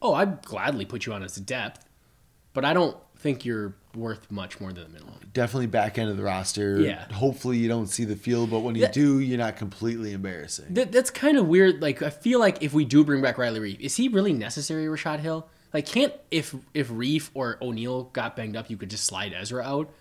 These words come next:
Speaker 1: But then I guess you're messing with two spots. So maybe
Speaker 2: Yeah.
Speaker 1: it's easier just to say, "You know what, Ezra,
Speaker 2: Well,
Speaker 1: stay where you
Speaker 2: Oli-,
Speaker 1: are."
Speaker 2: Oliudo, how's he coming along?
Speaker 1: Right. I mean, is he better than Rashad Hill? Hasn't been yet in his career.
Speaker 2: We don't know,
Speaker 1: We
Speaker 2: though.
Speaker 1: hope, though.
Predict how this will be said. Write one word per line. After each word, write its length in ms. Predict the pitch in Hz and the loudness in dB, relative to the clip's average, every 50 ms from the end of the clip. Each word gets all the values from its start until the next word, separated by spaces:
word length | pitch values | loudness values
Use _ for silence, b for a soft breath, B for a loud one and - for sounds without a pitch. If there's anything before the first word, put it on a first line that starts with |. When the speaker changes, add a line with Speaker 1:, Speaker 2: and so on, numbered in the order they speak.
| b b b b b b b | b b b b b b b
Speaker 1:
But 100 | - 196 | 2 4
then 140 | 185 220 220 | 6 6 6
I 60 | 214 | 6
guess 180 | 202 190 196 - | 6 4 6 6
you're 80 | 175 | 6
messing 320 | 165 165 165 156 147 - 139 | 6 6 4 2 2 0 -2
with 100 | 123 - | -4 -2
two 160 | - 151 135 | -2 -2 -2
spots. 480 | - - - - 67 67 - - - - b b b b b b b b - | -2 -4 -8 -14 -16 -14 -14 -14 -14 -14 b b b b b b b b -10
So 140 | - 92 151 | -2 2 4
maybe 180 | 160 160 147 | 4 6 6
Speaker 2:
Yeah. 60 | 147 139 | 4 2
Speaker 1:
it's 80 | - | 2
easier 220 | 151 147 127 131 120 | 0 0 0 0 -2
just 160 | 120 117 - | -2 -4 -6
to 60 | - | -6
say, 120 | - 127 | -6 -4
"You 80 | 113 120 | -4 -4
know 80 | 127 131 | -2 -4
what, 100 | 131 - | -4 -4
Ezra, 220 | 123 123 - 185 | -2 2 4 4
Speaker 2:
Well, 100 | 139 120 | 6 4
Speaker 1:
stay 100 | 117 - | 6 8
where 80 | 147 151 | 8 10
you 100 | 139 139 | 10 10
Speaker 2:
Oli-, 80 | 143 - | 8 8
Speaker 1:
are." 200 | 117 113 120 117 - | 4 0 -6 0 4
Speaker 2:
Oliudo, 760 | 143 135 127 127 123 120 123 131 147 151 151 156 160 160 147 | 6 6 6 6 6 4 2 2 2 2 4 2 2 0 0
how's 320 | 113 120 123 123 120 - | 0 0 2 2 2 0
he 80 | - 131 | -2 -2
coming 280 | - 135 135 123 127 123 | -2 -2 0 0 0 -2
along? 480 | 123 123 123 123 123 123 135 139 131 - - | -2 0 0 0 0 0 -2 -4 -8 -12 -6
Speaker 1:
Right. 320 | 254 185 175 139 120 - 123 117 - | -2 0 0 0 0 -4 -6 -12 -14
I 120 | 90 - | -14 -14
mean, 360 | - 123 127 123 123 101 - - _ _ _ _ _ | -12 -10 -8 -8 -8 -8 -10 -14 _ _ _ _ _
is 180 | 131 135 127 135 | -4 -2 0 0
he 80 | 156 | 0
better 240 | 143 139 135 143 147 | 0 0 0 0 0
than 180 | 135 139 131 131 | 0 -2 -2 -2
Rashad 300 | 139 135 - 156 147 143 | -2 0 2 0 2 2
Hill? 320 | 147 185 208 - - - - _ - - - _ - - _ _ _ _ _ | 2 2 0 0 -4 -10 -18 _ -20 -20 -20 _ -20 -20 _ _ _ _ _
Hasn't 300 | - - 127 139 156 165 | -4 -2 0 2 4 4
been 140 | 160 175 180 | 6 6 6
yet 140 | 185 196 208 | 6 4 4
in 60 | 190 | 2
his 120 | 139 131 - | -2 -6 -6
career. 360 | - - 135 123 120 127 - _ _ - 92 - - - - - - - | -4 -4 -4 -4 -4 -8 -10 _ _ -20 -20 -20 -20 -20 -20 -20 -18 -8
Speaker 2:
We 140 | - 107 101 | -6 -4 -4
don't 180 | 98 98 104 | -4 -4 0
know, 160 | 117 151 185 214 | 2 4 8 8
Speaker 1:
We 80 | 175 | 8
Speaker 2:
though. 60 | 175 | 8
Speaker 1:
hope, 240 | 160 165 143 110 - | 8 6 2 0 -4
though. 100 | - 104 | -8 -10